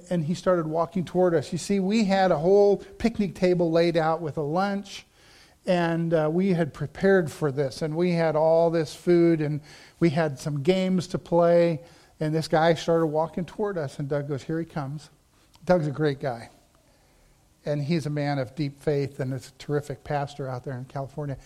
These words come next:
And so Doug got up, and I'm still going, "Who's he, and what significance is that to me?"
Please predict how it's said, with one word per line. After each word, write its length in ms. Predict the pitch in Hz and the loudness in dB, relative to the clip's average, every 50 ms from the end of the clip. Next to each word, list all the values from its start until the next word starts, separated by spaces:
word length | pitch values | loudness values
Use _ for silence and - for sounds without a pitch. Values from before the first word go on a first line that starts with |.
| - - - - - | -20 -20 -20 -8 -4
And 140 | 170 165 - | -4 -2 0
so 100 | - 175 | 0 0
Doug 300 | 147 147 170 185 185 160 | 2 2 2 2 2 2
got 240 | 165 156 151 151 | 2 4 4 4
up, 220 | 156 185 185 185 175 | 4 2 2 2 0
and 80 | 160 | 0
I'm 180 | 156 208 269 240 | 2 2 2 2
still 360 | 226 - - 190 175 170 165 151 139 143 - | 0 0 0 2 4 4 4 2 -2 -4 -2
going, 400 | 170 165 151 151 151 156 151 135 - _ _ _ _ _ _ _ | 0 0 0 0 -2 -4 -6 -8 -10 _ _ _ _ _ _ _
"Who's 280 | - 214 233 208 - | 0 2 2 2 0
he, 300 | - - 247 254 226 185 165 | 2 2 4 4 4 4 2
and 200 | 160 165 165 143 - _ _ _ _ _ _ _ _ _ _ | 2 0 -4 -6 -8 _ _ _ _ _ _ _ _ _ _
what 180 | - 185 190 190 | 0 0 0 0
significance 720 | - - 220 180 165 196 202 202 220 196 - 190 170 - | -2 -4 -4 -2 0 -2 -2 -2 -2 -2 -2 -2 -2 0
is 120 | 170 170 | 2 6
that 200 | 143 196 196 185 - | 6 6 6 4 2
to 100 | - 180 | 0 2
me?" 380 | 170 247 302 - 247 - - | 4 4 4 2 0 -4 -12